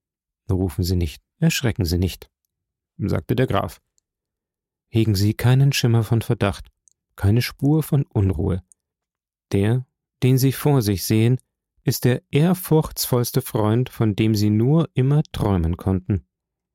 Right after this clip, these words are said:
Valentin fand keine Antwort.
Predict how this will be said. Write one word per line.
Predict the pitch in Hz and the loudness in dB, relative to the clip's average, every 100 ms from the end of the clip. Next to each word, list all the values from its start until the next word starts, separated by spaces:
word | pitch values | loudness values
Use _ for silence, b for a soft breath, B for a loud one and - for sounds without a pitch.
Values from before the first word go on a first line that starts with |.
| _ _ _ _ _ _ _ _ _ _ _ _ | _ _ _ _ _ _ _ _ _ _ _ _
Valentin | - 107 107 - 117 135 139 | -2 0 -2 0 0 0 -4
fand | - 139 143 - | -4 0 0 0
keine | 147 151 | 0 2
Antwort. | 135 107 98 92 | 0 -2 -4 -4